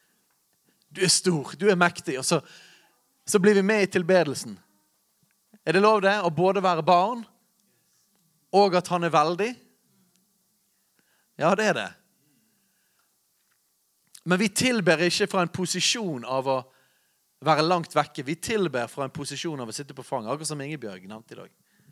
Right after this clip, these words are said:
Og det er et annet sted å tilbe fra. Og, og det er en beskrivelse av det gudsfrykt er. Fordi at, eh, første Johannes brev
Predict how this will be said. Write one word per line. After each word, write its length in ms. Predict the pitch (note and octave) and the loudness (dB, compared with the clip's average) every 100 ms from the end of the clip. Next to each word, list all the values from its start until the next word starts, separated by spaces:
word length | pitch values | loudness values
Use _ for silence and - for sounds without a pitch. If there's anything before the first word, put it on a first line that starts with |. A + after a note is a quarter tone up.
| _ _ _ _ _ _ _ _ _ _ | _ _ _ _ _ _ _ _ _ _
Og 40 | C#3+ | -2
det 100 | F#3 | -2
er 20 | |
et 120 | - A#3+ | 2 0
annet 160 | G3 | 0
sted 300 | - A3+ G3+ | -2 -2 0
å 60 | F3 | -2
tilbe 400 | - G3 D#3+ E3 | -2 -2 -2 -6
fra. 220 | - E3+ - - _ _ _ - - - - | -8 -8 -10 -20 _ _ _ -20 -20 -8 0
Og, 220 | F3+ F3 F#3 | 0 0 0
og 240 | F3+ E3+ - | 0 -2 -4
det 160 | E3 | 0
er 60 | G#3 | 0
en 60 | F3+ | 0
beskrivelse 720 | F#3 - A#3+ A#3 D#3 C#3 G#3 | -4 -4 -4 -2 -2 -4 0
av 220 | F#3+ D#3+ E3 | 2 2 0
det 200 | F#3+ E3 C#3+ | 0 -2 -4
gudsfrykt 760 | A3+ - - - - C#3 - C3 | -6 -2 -2 -4 -6 -8 -10 -14
er. 140 | - - _ _ _ _ _ _ _ _ _ _ _ _ - - - | -14 -20 _ _ _ _ _ _ _ _ _ _ _ _ -20 -20 -14
Fordi 220 | - F#3 G3+ | -2 4 4
at, 180 | F#3 F#3 | 4 0
eh, 240 | F3+ F3+ - | -2 -4 -2
første 240 | G#3 G3 | 0 2
Johannes 240 | A#3 A3+ D3+ | 0 0 0
brev 160 | D3 | 0